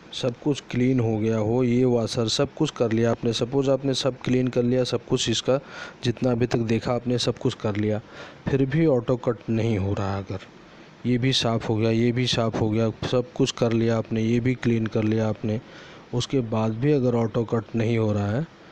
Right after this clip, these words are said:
तब आपको लास्ट में क्या करना है वो मैं आपको बता रहा हूँ, ठीक है। अगर ये भी आपने clean कर लिया, सब कुछ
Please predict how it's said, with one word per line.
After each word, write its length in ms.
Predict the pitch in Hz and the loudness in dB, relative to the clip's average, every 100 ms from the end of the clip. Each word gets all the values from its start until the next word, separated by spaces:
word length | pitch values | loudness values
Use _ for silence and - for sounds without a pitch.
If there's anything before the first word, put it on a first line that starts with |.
| - - - | -20 -10 -2
तब 220 | 127 123 | 0 2
आपको 400 | 117 - - 175 - - - - - - - | 0 -4 -4 -4 -4 -18 -20 -20 -20 -16 -8
लास्ट 380 | 113 110 - 123 | -4 -2 -2 -4
में 100 | 120 - | -4 -2
क्या 160 | 117 117 | -2 0
करना 300 | 113 107 107 | -2 0 -2
है 200 | 107 160 - - - - - - - | -2 -6 -10 -20 -20 -20 -20 -12 -2
वो 120 | 120 | 0
मैं 140 | 117 107 | 2 2
आपको 300 | 104 - 104 | -2 -4 -4
बता 280 | 98 101 98 | -2 -2 -2
रहा 120 | 101 | -2
हूँ, 140 | 104 101 - - - | -4 -8 -14 -20 -12
ठीक 240 | - 160 - | -8 -6 -6
है। 140 | 107 - - - - - - - | -8 -10 -20 -20 -20 -20 -18 -6
अगर 200 | 117 117 | -2 0
ये 160 | 117 120 | 2 2
भी 160 | 131 127 | 2 2
आपने 300 | 120 - 113 | 0 -2 -2
clean 300 | 120 120 120 | 2 2 2
कर 140 | 120 | 2
लिया, 180 | 113 120 | 2 2
सब 220 | - 113 - | 0 -4 -2
कुछ 160 | 127 | -4